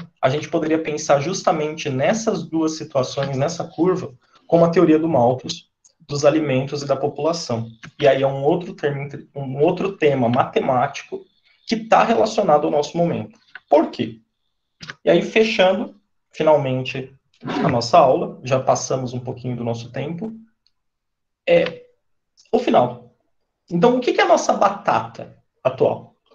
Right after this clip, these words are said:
E por que que nós temos uma corrida gigantesca? Entendeu? Olha os números. Ah,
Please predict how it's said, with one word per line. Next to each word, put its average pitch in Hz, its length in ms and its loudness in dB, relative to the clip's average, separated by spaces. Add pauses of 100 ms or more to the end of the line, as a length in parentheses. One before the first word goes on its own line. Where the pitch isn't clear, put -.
(140)
E 190 120 -2
por 233 180 0
que 226 100 -2
que - 80 0
nós 370 200 2
temos 247 240 0
uma 226 260 2
corrida 123 920 -2 (300)
gigantesca? 196 1600 0 (920)
Entendeu? 120 640 -4 (680)
Olha 240 300 6
os 220 220 -2
números. 160 680 -4 (1700)
Ah, 135 840 4